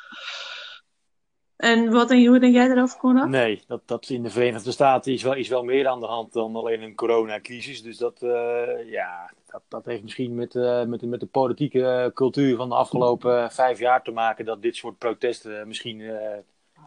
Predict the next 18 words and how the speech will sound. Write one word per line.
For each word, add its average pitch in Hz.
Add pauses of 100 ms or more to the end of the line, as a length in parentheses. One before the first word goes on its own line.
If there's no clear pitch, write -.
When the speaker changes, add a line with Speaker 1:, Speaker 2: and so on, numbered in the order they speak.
Speaker 2:
vaker 117
kunnen 113
voorkomen. 110
Ik, 107 (280)
ik, -
ik 151
zie 127
ook 127
geen, 117
geen 117 (260)
kausaal 117
verband 107
tussen, 110
tussen 107
corona 107
en, 104
en 104
deze 95